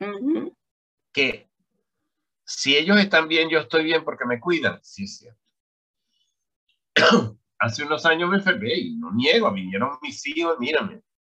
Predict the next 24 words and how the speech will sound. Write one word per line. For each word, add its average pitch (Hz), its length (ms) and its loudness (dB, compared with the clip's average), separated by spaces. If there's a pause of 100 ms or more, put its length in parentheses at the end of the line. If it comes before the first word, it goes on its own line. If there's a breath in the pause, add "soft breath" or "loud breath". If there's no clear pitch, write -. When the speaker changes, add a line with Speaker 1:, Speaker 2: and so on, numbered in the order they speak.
(1160 loud breath)
Speaker 2:
Me 117 140 2
regalaron 127 640 4
hasta 139 300 2
un 131 160 -4
sillón 147 500 0
especial 135 540 -2
motorizado 147 880 2
para 117 260 0
yo 110 100 -2
descansar 113 880 0
durante - 440 -12
el - 100 -20
día 147 400 -2 (400)
y 110 140 -2
poder, 104 560 -2
tú 139 80 -10
sabes, 147 220 2
me, 135 120 -4 (800)
Speaker 1:
Te 254 80 2
Speaker 2:
ellos 247 80 0
Speaker 1:
consintieron. 247 440 4
Speaker 2:
ayudan, - 540 2 (300)
me 170 240 4
consintieron. 101 1040 -2